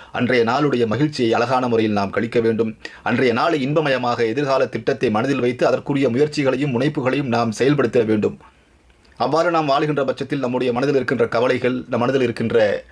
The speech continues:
மன அழுத்தம் அனைத்தும் நீங்கி நிம்மதியான மகிழ்வான ஒரு வாழை நாம் வாழ முடியும் என்ற ரீதியில் நாம் நம்முடைய பிரச்சனைகளுக்குரிய கவலைகளுக்குரிய தீர்வை நாம் அறிந்து வந்தோம். அன்பிற்குரிய அருமை சகோதர சகோதரிகளே,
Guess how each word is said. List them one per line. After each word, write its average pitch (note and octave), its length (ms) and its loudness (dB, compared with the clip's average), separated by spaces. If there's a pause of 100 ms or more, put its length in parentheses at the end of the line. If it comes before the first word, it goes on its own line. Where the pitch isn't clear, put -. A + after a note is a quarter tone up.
(500)
மன C3 180 2
அழுத்தம் C3+ 380 0
அனைத்தும் B2 360 -2
நீங்கி C3 260 -2
நிம்மதியான B2 560 2
மகிழ்வான B2 480 2
ஒரு A2+ 140 4
வாழை A2+ 240 2
நாம் G#2+ 240 0
வாழ A#2 180 2
முடியும் G2 360 -4 (240)
என்ற A2+ 340 2 (800)
ரீதியில் A#2 480 2 (480)
நாம் A#2 340 -2 (480)
நம்முடைய A#2 360 2
பிரச்சனைகளுக்குரிய A2+ 840 0
கவலைகளுக்குரிய G#2 680 0
தீர்வை G#2 340 0
நாம் G2 240 -2 (180)
அறிந்து G2 300 -2
வந்தோம். D#2 380 0 (1400)
அன்பிற்குரிய D3+ 460 0
அருமை D3 260 0
சகோதர C#3 320 0
சகோதரிகளே, B2 520 0